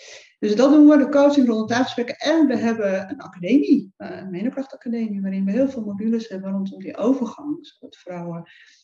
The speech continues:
gelijk op een eigen maniertje erin kunnen grasduinen en, en op een eigen momentje, eh, meer kunnen leren over die overgang. En horen hoe andere vrouwen erin zitten.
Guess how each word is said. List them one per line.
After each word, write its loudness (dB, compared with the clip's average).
gelijk -6
op -2
een -4
eigen -4
maniertje -2
erin -10
kunnen -8
grasduinen -6
en, -8
en -12
op -12
een -2
eigen -8
momentje, 4
eh, -4
meer 6
kunnen 4
leren 0
over -6
die -6
overgang. -2
En -8
horen 0
hoe -4
andere 2
vrouwen -8
erin -8
zitten. -14